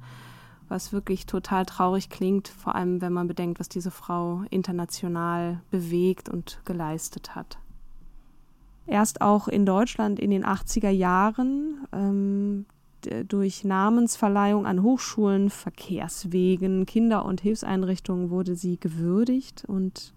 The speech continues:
die Memoiren sind dreiundachtzig erschienen, du hast es gesagt, und dann auch irgendwann in den U S A. Aber so richtig, ähm, nach einem Happy End oder dass man jetzt sagt, dass, äh,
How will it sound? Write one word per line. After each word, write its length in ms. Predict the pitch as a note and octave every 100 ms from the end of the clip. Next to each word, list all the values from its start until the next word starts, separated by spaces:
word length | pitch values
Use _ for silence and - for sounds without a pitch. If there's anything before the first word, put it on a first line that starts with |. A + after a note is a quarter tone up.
| -
die 220 | - - - -
Memoiren 520 | F#3 F#3 F3 E3+ G#3
sind 140 | G3 F3+
dreiundachtzig 680 | F3 F#3+ A#3+ A3 - A3 -
erschienen, 400 | - G3+ G3 G3
du 60 |
hast 180 | G3 -
es 160 | - -
gesagt, 500 | F#3+ F#3+ F#3 F#3+ -
und 220 | F#3+ - - - - - - - - -
dann 160 | -
auch 180 | - F3+
irgendwann 380 | F#3+ G3 G3+ G3
in 100 | G3
den 140 | G3
U 100 | -
S 160 | F#3+ -
A. 380 | - F#3+ G3 A3 - - - _ - - - - - - - -
Aber 300 | G3 G3 G#3+
so 100 | G#3
richtig, 800 | G3+ A3+ - A#3+ G#3+ - - - - - - -
ähm, 580 | G#3 G#3 G#3 G#3 G#3 G3 G3+
nach 320 | G3+ G3+ G3+
einem 120 | A3
Happy 360 | G3+ G#3 - A#3
End 400 | G3+ A3 B3 A3+
oder 720 | - G#3 G3+ G3+ G3 G3+ G3+ -
dass 200 | F#3 F#3+
man 140 | G3+ G3
jetzt 180 | F#3+
sagt, 600 | G3 F#3+ G3 - - -
dass, 360 | F#3+ - - -
äh, 260 | - F#3